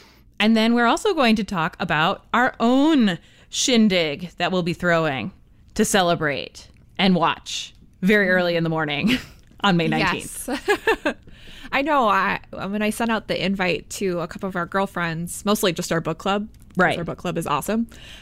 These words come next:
Speaker 2: uh, to attend in person. Some, a lot of our friends are going international.
Speaker 1: They
Speaker 2: And
Speaker 1: are.
Speaker 2: even, and even our, our lovely friend Shelby, who is a listener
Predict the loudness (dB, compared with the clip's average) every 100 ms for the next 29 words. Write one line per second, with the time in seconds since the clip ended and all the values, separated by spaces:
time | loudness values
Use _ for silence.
0 | -4 0 2 0 -6 -20 -20 -20 -8 -4
1 | -2 -4 -8 -8 -2 0 0 0 -4 -2
2 | -4 -4 -6 -10 -14 -4 -2 0 -2 -4
3 | -6 -2 0 2 2 2 0 0 0 0
4 | 0 0 0 0 -2 -6 -6 -6 -8 -12
5 | -12 2 4 6 4 6 4 4 0 -2
6 | -10 -6 -4 -2 -2 0 2 2 -2 -4
7 | -4 -2 -4 -2 -2 -2 -4 -2 -2 -2
8 | -2 0 0 0 0 -2 -2 -4 -6 -4
9 | -6